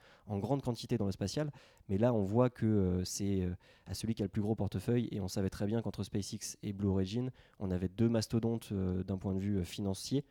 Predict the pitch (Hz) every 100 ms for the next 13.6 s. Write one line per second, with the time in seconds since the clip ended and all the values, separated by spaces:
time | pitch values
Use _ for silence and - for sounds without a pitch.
0 | - - - - 101 95 - 92 90 69
1 | - - _ - 101 101 113 113 110 107
2 | - 110 95 92 98 98 95 107 98 104
3 | 110 92 123 151 - 143 170 123 - -
4 | - - - - 120 135 135 104 117 147
5 | 165 160 151 127 - 143 117 - 110 139
6 | 127 123 123 120 104 98 107 117 107 98
7 | 101 98 92 92 - - - 98 95 104
8 | - 104 - 135 - 113 101 - 98 98
9 | 101 101 101 113 110 95 90 87 - -
10 | _ 101 123 120 104 - 107 95 92 95
11 | 95 92 117 170 - - - - - 98
12 | 87 92 90 107 95 90 123 117 98 95
13 | 101 123 101 98 107